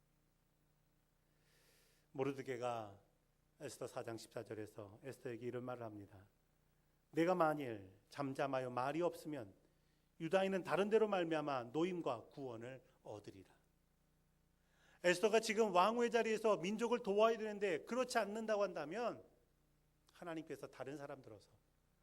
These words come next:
우리를 구원하실 것이라고 나는 믿는다라는 겁니다.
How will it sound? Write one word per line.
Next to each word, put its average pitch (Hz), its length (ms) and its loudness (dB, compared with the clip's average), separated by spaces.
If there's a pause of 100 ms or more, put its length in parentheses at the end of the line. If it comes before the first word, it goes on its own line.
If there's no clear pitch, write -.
(140)
우리를 107 300 -12
구원하실 135 520 -10
것이라고 123 360 -10
나는 120 300 -14 (300)
믿는다라는 120 800 -10
겁니다. - 260 -20